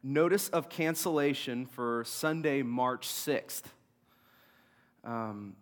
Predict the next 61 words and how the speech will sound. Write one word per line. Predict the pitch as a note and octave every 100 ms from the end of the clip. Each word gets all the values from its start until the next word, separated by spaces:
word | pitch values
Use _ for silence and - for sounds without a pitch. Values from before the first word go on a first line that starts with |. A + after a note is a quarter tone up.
| _ _ _ _ _ _ _ _ _
that's | - -
like | C#3 A#2+
a |
ten-day | G2 - A2 G2+ G2+
notice, | G2 G#2+ G#2+
I | G#2+
think. | A#2 A2 -
I, | G#2+ F#2+
I | G#2+
haven't | G#2+ -
done | G2+
the | G2+
math | G2+ G2
on | G2+
that, | G2+ G2+
but | G#2 F#2+ - - -
that's | F#2+ G#2+ -
not | F#2+ F2+
cool. | F#2+ F2+ - - - -
And | D#3 D#3
so, | F#3+ E3 D#3
um, | E3 D3+ -
I | G#3
would | C4+ B3+
love | D#3+ D#3 D#3+
to | D#3
lie | C3 A#2+ A#2+
to |
you | A2 G#2
right | G2+ F2+
now | F2+ F2 - _ _ _ _ _
and | C#3 B2+
tell | D#3 D3
you | C#3+
that | C3 B2 B2+ -
as | C#3+ E3+
I | F#3
got | F3 F3+ F3+
that | E3
news, | D3+ F3+ G3 -
I | A#2+
was, | C3 - - _ _ _ _ _ _ _ -
"We |
got | G#2 D#2+ - -
this. | - -
God | F2+ F#2
is | F2+ -
good," | F2+ C#3 _ _
you | A#2
know. | A2+ G#2+ - -
But | F3 F#3+
I | F#3+
went | B3 C4
into | A3+ G3+ E3+
a |
little | C#3 D#3 F#3+
bit | F3+
of | G3+
a | G3
panic | G3 G3 G#3
mode, | G#3 A3 A3